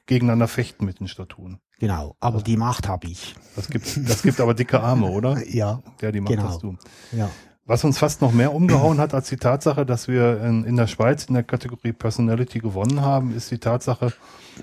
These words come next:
Speaker 1: dass wir in der Kategorie Personality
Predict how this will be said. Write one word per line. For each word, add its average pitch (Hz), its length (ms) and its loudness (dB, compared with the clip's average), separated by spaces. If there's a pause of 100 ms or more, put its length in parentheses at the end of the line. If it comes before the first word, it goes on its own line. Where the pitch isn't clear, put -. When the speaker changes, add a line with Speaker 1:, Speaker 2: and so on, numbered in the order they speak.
(140)
Speaker 1:
dass 113 240 2
wir 117 280 4
in 117 200 2
der 110 240 4
Kategorie 120 480 -2
Personality 120 880 0